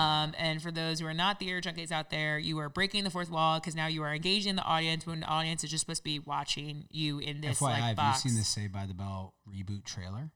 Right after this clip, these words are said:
Speaker 1: Yeah.
Speaker 2: Anyway,
Speaker 1: So
Speaker 2: we'll talk
Speaker 1: the
Speaker 2: about that at some point. Not tonight.
Speaker 1: So, um,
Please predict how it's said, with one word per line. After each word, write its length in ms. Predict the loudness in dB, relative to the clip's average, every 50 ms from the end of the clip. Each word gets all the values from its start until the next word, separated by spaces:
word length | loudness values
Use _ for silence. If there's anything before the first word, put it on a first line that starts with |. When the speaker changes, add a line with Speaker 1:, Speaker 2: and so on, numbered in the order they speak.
| _ _ _ _ _ _ _ _ _ _ -8
Speaker 1:
Yeah. 160 | -6 -6 -6
Speaker 2:
Anyway, 80 | -6 -8 -14 _ _ _ _ _ _ _ _ _
Speaker 1:
So 600 | -2 2 6 8 8 8 8 6 4 0 -2 -4 -10 -18 -20 -20 -20 -20 -20 -20 -20 _ _ _
Speaker 2:
we'll 60 | -12 -8
talk 140 | -4 -2
Speaker 1:
the 80 | 2 2
Speaker 2:
about 160 | 2 4 2
that 200 | 2 0 -2 -2 -6 -10 -20 -20
at 80 | -18
some 140 | -16 -16 -14 -14
point. 240 | -16 -18 -18 -12 -8
Not 160 | -6 -4 -4 -4
tonight. 260 | -6 -8 -10 -12 -18 _ _ _ _ _ _ _ _
Speaker 1:
So, 640 | -2 0 2 4 4 6 6 4 4 2 0 -2 -4 -2
um, 580 | 0 2 2 2 2 2 0 -2 -4 -6 -8 -12